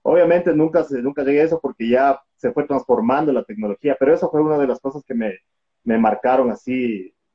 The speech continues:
súper, súper fuerte dentro de, dentro de, de, de la audiovisual. Y luego, luego otra de las cosas bacanas fue obviamente el, el, el, la obra de teatro con el Cristo Bauman.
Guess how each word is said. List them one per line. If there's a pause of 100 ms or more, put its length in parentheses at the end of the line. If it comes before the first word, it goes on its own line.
(520)
súper,
súper
fuerte (380)
dentro
de,
dentro
de,
de,
de (240)
la
audiovisual. (400)
Y
luego, (640)
luego
otra
de
las
cosas
bacanas
fue
obviamente
el,
el,
el, (180)
la
obra
de
teatro
con
el
Cristo
Bauman.